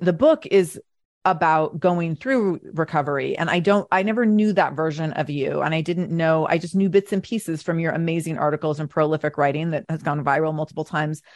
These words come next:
on the internet. I just knew bits and pieces of this life of yours. And to sit and read this book was like reading the diary of your really good friend and just feeling so much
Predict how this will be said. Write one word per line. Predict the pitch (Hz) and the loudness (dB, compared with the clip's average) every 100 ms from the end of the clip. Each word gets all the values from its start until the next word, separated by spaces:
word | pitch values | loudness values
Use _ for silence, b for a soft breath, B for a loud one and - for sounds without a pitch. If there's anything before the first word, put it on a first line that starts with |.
| b b - | b b -2
on | 160 | 0
the | 147 | 2
internet. | 240 240 170 160 - b b | 2 4 4 2 -6 b b
I | 202 | -2
just | 196 | 2
knew | 233 | 2
bits | 180 247 262 | 2 0 2
and | 233 | 0
pieces | 220 190 180 | 0 -2 -4
of | - 175 170 156 | 2 2 2 0
this | 165 - - - | 0 -2 -18 -12
life | 151 165 233 214 | 0 2 2 0
of | - 156 | -4 -2
yours. | 147 139 143 | 0 0 0
And | 170 | -2
to | 170 | -2
sit | 170 220 220 | -2 0 2
and | 233 | 2
read | 202 160 | 0 0
this | 160 | -4
book | - 180 175 | 0 -2 0
was | 170 147 - | -2 -2 0
like | 170 165 - | 0 0 -4
reading | 170 190 202 202 202 b b b | -2 0 2 0 -2 b b b
the | 180 | -2
diary | 165 151 151 160 180 190 196 - | 2 2 2 2 2 2 2 2
of | 165 165 147 165 _ _ - | 2 2 0 -6 _ _ -2
your | 170 160 | 0 2
really | 170 170 175 | 2 2 4
good | 175 156 | 2 0
friend | 156 139 151 196 233 - b b - | -2 -2 0 0 0 -4 b b -2
and | 175 175 165 160 - _ - - | 0 2 0 -4 -8 _ -20 -4
just | 208 208 - | 0 0 0
feeling | 220 202 185 175 | 0 2 2 0
so | - - - - 190 196 208 214 233 - - | -6 -16 -10 0 4 6 6 6 4 2 -2
much | 180 165 - - - | 0 0 0 -8 -14